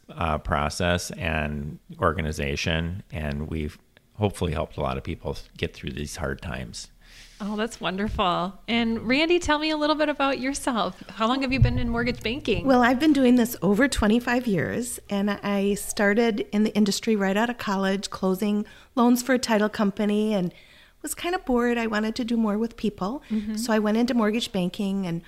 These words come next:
Speaker 3: what I love about it is I can really help people.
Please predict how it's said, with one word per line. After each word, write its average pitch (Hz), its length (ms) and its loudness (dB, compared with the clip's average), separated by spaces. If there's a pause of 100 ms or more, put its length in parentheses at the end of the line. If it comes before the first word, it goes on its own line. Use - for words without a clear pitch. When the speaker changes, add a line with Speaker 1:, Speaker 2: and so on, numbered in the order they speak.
(460)
Speaker 3:
what 349 100 -2
I 339 120 4
love 196 360 2
about 156 360 2
it 151 260 -4 (100)
is 208 300 -4
I 240 80 -2
can 240 240 0
really 269 280 0
help - 360 -4
people. - 400 -6